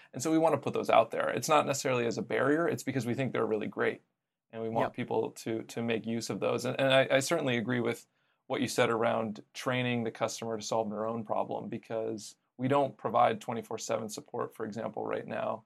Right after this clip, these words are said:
Speaker 1: And a lot of the small business, um, owners that I've spoken with, marketing managers, um, they're, they're doing this, some of this work in their extra time, right? You, you, you're busy nine to five, you go home and you put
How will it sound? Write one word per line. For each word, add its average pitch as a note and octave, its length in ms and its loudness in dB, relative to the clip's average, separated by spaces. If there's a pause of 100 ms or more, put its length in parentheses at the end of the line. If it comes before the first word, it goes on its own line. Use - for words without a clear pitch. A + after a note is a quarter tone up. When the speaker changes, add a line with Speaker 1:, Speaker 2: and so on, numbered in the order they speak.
(420)
Speaker 1:
And A#2 400 -2
a A#2+ 80 0
lot B2 360 6
of G#2+ 260 2
the A2+ 480 -2
small A#2 340 0
business, A2+ 680 -4 (100)
um, A2+ 500 -4 (140)
owners A#2+ 420 -2
that A#2+ 100 -2
I've B2+ 200 4
spoken A#2 400 -6
with, A2+ 260 -4
marketing A#2 420 -4
managers, A2+ 720 -4 (480)
um, A2+ 400 -4
they're, C3 220 2
they're C3+ 180 4
doing D3 300 4
this, B2+ 180 2
some D3+ 260 4
of C#3 120 2
this A#2 200 0
work A#2 420 0 (140)
in B2+ 200 0
their A#2 480 4
extra - 260 0
time, - 360 -6
right? B2 200 0
You, B2 240 0
you, A#2+ 280 -2
you're A#2+ 220 -2
busy B2 320 0
nine A#2+ 200 0
to A#2 80 0
five, A#2 500 4 (320)
you C3 120 -4
go B2 180 2
home B2 260 2
and A#2 120 0
you A2+ 100 -2
put A2+ 380 0